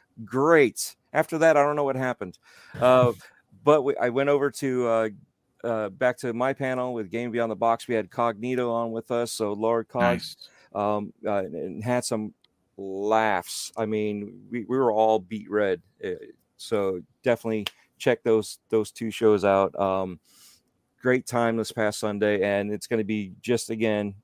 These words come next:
Speaker 1: just as great this coming Sunday with both of our, our channels. Uh, so definitely tune in to Web Dave and Retri, and then obviously with us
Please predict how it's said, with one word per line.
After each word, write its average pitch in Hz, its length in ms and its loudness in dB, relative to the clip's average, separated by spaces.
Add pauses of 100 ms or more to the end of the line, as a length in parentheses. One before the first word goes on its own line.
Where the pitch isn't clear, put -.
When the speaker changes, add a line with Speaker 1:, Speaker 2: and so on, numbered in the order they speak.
Speaker 1:
just - 240 -2
as 95 100 -10
great 104 240 0
this 98 140 -10
coming 101 280 -4
Sunday 98 380 -2
with 95 380 -4
both 101 240 -2
of 92 80 -8
our, 95 260 0
our 90 280 0
channels. 92 520 -6 (480)
Uh, 90 220 -4
so 101 160 -4
definitely 110 480 2 (200)
tune 131 220 0
in 117 140 2
to 107 60 2
Web 107 220 4
Dave 104 240 4
and 98 120 -2
Retri, 104 560 -2 (500)
and 95 360 0
then 95 340 -2
obviously 98 420 0
with 98 220 -2
us 113 380 -2